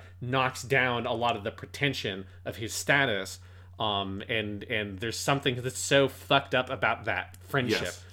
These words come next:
Speaker 1: That, that, that, that, that is something that should be so good and enriching for Garma, but it's exactly the thing that then allows Char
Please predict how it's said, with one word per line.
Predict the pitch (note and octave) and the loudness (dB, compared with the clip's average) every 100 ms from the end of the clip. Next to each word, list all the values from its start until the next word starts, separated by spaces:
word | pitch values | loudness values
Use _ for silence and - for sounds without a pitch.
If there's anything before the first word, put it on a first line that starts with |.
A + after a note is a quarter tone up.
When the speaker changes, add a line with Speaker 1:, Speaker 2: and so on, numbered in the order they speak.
| - | 2
Speaker 1:
That, | C#3 | 4
that, | C#3+ C#3 | 6 6
that, | D3 C3+ | 6 4
that, | C#3 C#3 C3 A#2 | 6 4 4 4
that | C#3+ | 4
is | C3+ | 4
something | - G3 G3+ E3+ | 6 6 8 6
that | D3+ D3+ | 6 2
should | - - F#3+ F3+ | 0 8 8 8
be | E3 | 0
so | C#3+ - E3+ | -2 2 2
good | B2 C#3+ D3+ | 2 2 4
and | D3 C3 | 4 4
enriching | B2 A#2 D3+ F3 | 0 2 2 2
for | D#3+ F3+ | -2 -2
Garma, | G3+ G3 G3+ G#3+ - - - | 2 2 2 -2 -6 -16 -8
but | - D3 | 2 4
it's | C#3+ - | 4 2
exactly | B2 C#3+ - D#3 D3 - C#3 | -6 -6 2 4 4 2 -2
the | C3+ | 0
thing | D3+ C#3+ | 2 2
that | B2+ C3+ | 2 0
then | B2+ B2+ | 0 0
allows | B2 B2 B2+ B2+ | 0 2 4 2
Char | - C3+ B2 A#2+ A#2+ | 0 0 2 2 -2